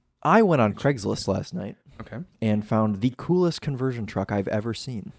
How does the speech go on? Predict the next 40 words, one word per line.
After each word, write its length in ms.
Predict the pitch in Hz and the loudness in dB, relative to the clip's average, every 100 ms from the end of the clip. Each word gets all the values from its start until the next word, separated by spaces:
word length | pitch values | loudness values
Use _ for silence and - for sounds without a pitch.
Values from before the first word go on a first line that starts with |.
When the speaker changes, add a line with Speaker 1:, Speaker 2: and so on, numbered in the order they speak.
| - | -2
Speaker 2:
Wow, 200 | 139 101 | -2 -2
so 180 | - 107 | -4 -4
we're 140 | 113 - - - | -6 -10 -20 -2
are 100 | 113 | 0
we 60 | 107 | 2
gonna 140 | 110 | 0
get 100 | 104 | 4
right 140 | 110 | 4
on 100 | 110 | 4
into 180 | 120 139 | 4 4
it, 60 | 185 | 4
or 60 | |
you 60 | 143 | 4
wanna 100 | 113 | 4
save 200 | 107 110 | 2 -2
it 80 | 101 | -4
for 80 | - | -4
the 60 | 104 | -4
end? 200 | 104 87 | -4 2
Speaker 1:
I 120 | 113 | 4
just, 180 | 131 127 - | 4 2 -4
well, 400 | 113 110 95 95 | 4 4 4 -2
we 120 | - 127 | -10 -8
can 140 | 123 | -6
just 120 | 95 | -6
show 180 | - 90 | -6 -4
it. 160 | 90 - - | -6 -8 -14
I 40 | 101 | -12
don't 100 | 101 | -8
know 100 | 95 | -8
if 100 | 90 | -8
they're 100 | 95 | -8
gonna 140 | 98 | -8
be 100 | 95 | -8
able 100 | 98 | -10
to 60 | - | -12
see 180 | - - | -12 -12
it 100 | - | -12
or 60 | |
not. 280 | 107 113 123 | -12 -12 -14